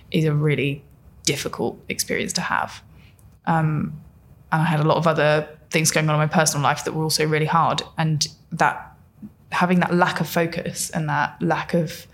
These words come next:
like, like, I was begging my supervisors for deadlines. <laughs> And that, that's, that's something that people joke about, like, undergrads hate deadlines, but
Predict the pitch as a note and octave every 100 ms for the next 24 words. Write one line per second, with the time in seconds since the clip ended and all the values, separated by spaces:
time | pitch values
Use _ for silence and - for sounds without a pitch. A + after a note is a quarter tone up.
0 | - - - - F#3+ F#3 E3+ F#3 - -
1 | F3+ F3+ E3 E3 E3+ E3+ D#3 F3+ D#3 D#3+
2 | D#3 - - F3+ C#4+ C4+ - A#3+ F#3+ C4+
3 | - - - - F#3+ F3+ F#3+ G3 - A3
4 | A3+ F#3 - - F#3+ G#3 G3 F#3 F#3 E3+
5 | E3+ E3+ B2 C3+ C#3 F3 E3+ E3 C3 -
6 | - D3+ - - D#2 - - C#2+ -